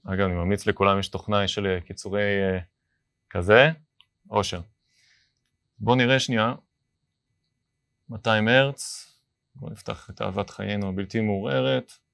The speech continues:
אנחנו רואים פה בסביבות החמישים יש הרבה עומס. הנה, שישים. זה נהיה קצת פחות כהה. קצת פחות בהיר, סליחה.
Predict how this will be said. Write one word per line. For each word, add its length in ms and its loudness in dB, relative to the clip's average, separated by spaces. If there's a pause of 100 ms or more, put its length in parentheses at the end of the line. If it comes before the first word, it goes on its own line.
(760)
אנחנו 240 -2
רואים 200 2
פה 260 6
בסביבות 260 -2
החמישים 500 0
יש 120 0
הרבה 220 4
עומס. 760 2
הנה, 240 -10
שישים. 560 -2 (2750)
זה 200 -4
נהיה 220 4
קצת 280 4
פחות 440 4
כהה. 240 0 (1000)
קצת 200 2
פחות 200 2
בהיר, 220 6
סליחה. 300 -12